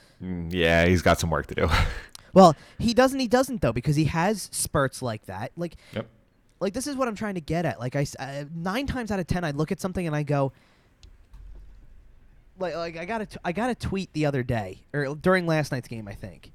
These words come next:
Speaker 2: I'm trying to go over and see if I can look at it really quick. Or, like, someone,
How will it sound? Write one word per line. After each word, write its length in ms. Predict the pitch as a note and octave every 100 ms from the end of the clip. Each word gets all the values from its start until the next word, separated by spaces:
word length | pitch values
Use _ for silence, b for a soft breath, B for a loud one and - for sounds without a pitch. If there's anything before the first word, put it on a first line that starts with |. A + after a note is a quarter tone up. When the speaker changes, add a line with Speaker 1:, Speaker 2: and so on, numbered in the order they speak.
| - _ _
Speaker 2:
I'm 60 | B2+
trying 220 | E3+ D#3
to 40 | C#3+
go 180 | C3+
over 220 | B2+ A#2+ A#2+
and 200 | A#2 A2+ -
see 140 | -
if 80 | C3
I 80 | A#2+
can 260 | B2 A#2+
look 160 | A#2 A2+
at 160 | G#2 G2
it 100 | -
really 240 | G#2+ G#2
quick. 520 | - - - _ - _ _ _ _ _ _ _ _ _ b b b b - _ _ -
Or, 140 | E3
like, 140 | E3+
someone, 240 | - G#3+